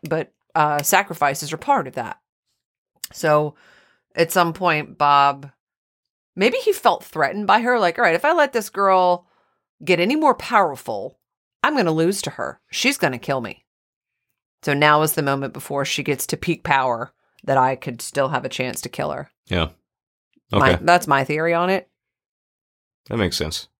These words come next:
Speaker 1: 'Cause she's growing. And again, if, uh, you think about her, her origin and why she was brought into Twin Peaks, um, is she a balancer, right? So she was the, the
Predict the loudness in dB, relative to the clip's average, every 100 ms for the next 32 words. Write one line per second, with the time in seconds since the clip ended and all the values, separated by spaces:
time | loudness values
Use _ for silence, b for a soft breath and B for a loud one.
0 | _ _ _ _ _ _ _ _ -4 -2
1 | 0 -2 -2 2 4 4 0 -6 -10 B
2 | B B 0 4 4 2 -4 -12 -10 -8
3 | -6 -6 -4 -2 0 0 4 4 4 2
4 | 2 4 4 0 -4 _ -6 -4 -2 0
5 | 0 0 -4 -4 -2 4 4 4 -2 -6
6 | -6 -8 -8 -6 -6 -10 2 6 6 6
7 | 0 b b b _ -6 -4 -2 -2 -2
8 | -2 -6 -10 -6 -6 -4 -4 -4 -4 -6
9 | -6 B B B B -4 -2 -2 -6 -12
10 | -4 -2 0 0 0 2 4 4 0 -2
11 | -2 2 2 2 0 -2 0 2 2 2
12 | 0 -2 -4 -4 -4